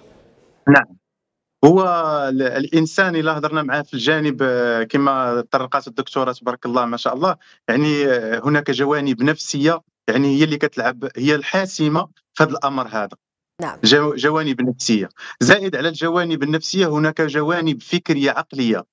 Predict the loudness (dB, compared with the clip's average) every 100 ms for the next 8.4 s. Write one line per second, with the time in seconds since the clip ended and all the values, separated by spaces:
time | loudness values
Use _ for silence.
0 | _ _ _ 2 2 -2 -4 -4 -4 -4
1 | -4 -8 -10 0 0 0 -4 -2 -2 -4
2 | -12 -18 _ -6 2 2 2 -4 -4 -6
3 | -6 -4 -4 -4 -6 -2 -2 0 0 0
4 | 0 -2 -2 -4 -6 -10 0 2 2 -2
5 | -8 -4 -2 0 -2 -4 -6 -4 -4 -2
6 | -4 -4 -6 _ _ _ 2 2 2 -2
7 | -4 -2 -2 -2 -2 0 0 0 -2 -2
8 | -4 -2 -6